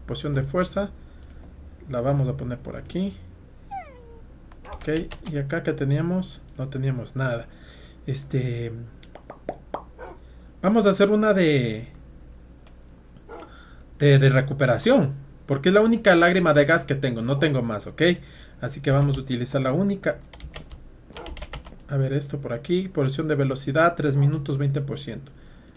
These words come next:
Si le metemos el resto, velocidad, tres minutos, perfecto. Poción de fuerza dos, un minuto treinta, doscientos sesenta de ataque. Perfecto.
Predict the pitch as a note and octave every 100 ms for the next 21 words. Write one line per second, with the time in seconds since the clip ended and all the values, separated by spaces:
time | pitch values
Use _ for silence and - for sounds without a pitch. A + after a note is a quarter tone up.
0 | - - C#3 C3+ C3+ F#3+ F#3+ D3 C#3+ C#3
1 | - C3+ - - - - - - - -
2 | - - - - - - - - - -
3 | - C#3+ C3+ - C3+ C3 A2+ - C#3+ C3+
4 | A#2+ A2 G2+ - - - - A#2 A#2+ -
5 | E3+ F3+ - - - - - - - -
6 | - - C#3 G3 G3 - F#3 - E3+ G#3
7 | G3 E3+ D#3+ D3 D3+ F#3+ F#3+ F#3 - C3+
8 | D3+ D3+ C#3 - C3+ C3 A2+ G#2+ - -
9 | - C#3 D3 C#3 -